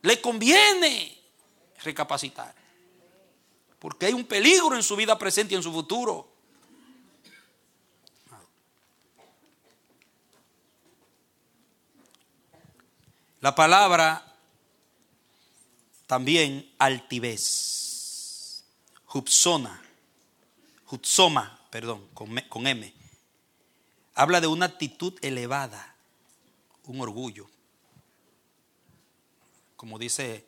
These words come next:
Romanos doce, ninguno tenga más alto concepto de sí que el que debe tener, un alto concepto. Usted está allá por allá arriba, por encima de todos. Usted es el perfecto, es el perfeccionista.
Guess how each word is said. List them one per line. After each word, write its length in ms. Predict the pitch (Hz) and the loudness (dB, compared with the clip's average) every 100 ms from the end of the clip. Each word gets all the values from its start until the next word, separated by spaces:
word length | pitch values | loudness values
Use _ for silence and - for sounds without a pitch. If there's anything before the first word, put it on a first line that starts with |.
| _ _ _ _ _ _ - | _ _ _ _ _ _ -14
Romanos 380 | 117 113 123 117 | -10 -6 -6 -4
doce, 260 | 123 - | -4 -6
ninguno 380 | 120 113 135 139 | -8 -10 -10 -10
tenga 240 | 139 135 | -12 -10
más 240 | 127 131 - | -6 -6 -6
alto 260 | 135 127 | -8 -12
concepto 640 | 127 107 101 - 120 - 104 | -20 -14 -8 -8 -10 -18 -14
de 120 | 95 | -2
sí 260 | - 123 | 0 0
que 100 | 104 | -6
el 100 | 104 | -16
que 120 | - 101 | -16 -16
debe 200 | 104 95 | -16 -16
tener, 280 | 101 101 | -18 -12
un 120 | 123 123 | -6 0
alto 320 | 131 113 147 | -2 -2 -18
concepto. 600 | 104 - 117 110 - 113 - - | -12 -10 -10 -12 -20 -20 -20 -20
Usted 160 | - 120 | -14 -14
está 140 | 131 | -10
allá 120 | 156 | -12
por 160 | 156 143 | -12 -14
allá 180 | 131 147 | -12 -12
arriba, 260 | 123 123 | -12 -14
por 160 | 110 113 | -16 -16
encima 340 | 110 139 147 | -12 -10 -10
de 100 | 127 | -10
todos. 640 | 113 123 104 101 - - - - - - - _ _ _ _ _ _ _ | -12 -16 -16 -16 -16 -14 -16 -18 -20 -20 -20 _ _ _ _ _ _ _
Usted 120 | - | -8
es 100 | 117 | -6
el 120 | 131 | -6
perfecto, 600 | 131 113 104 - 127 - 107 | -8 -12 -8 -6 -6 -8 -12
es 60 | |
el 80 | 120 | -12
perfeccionista. 880 | - 113 113 - 107 135 _ - | -12 -14 -14 -14 -16 -18 _ -20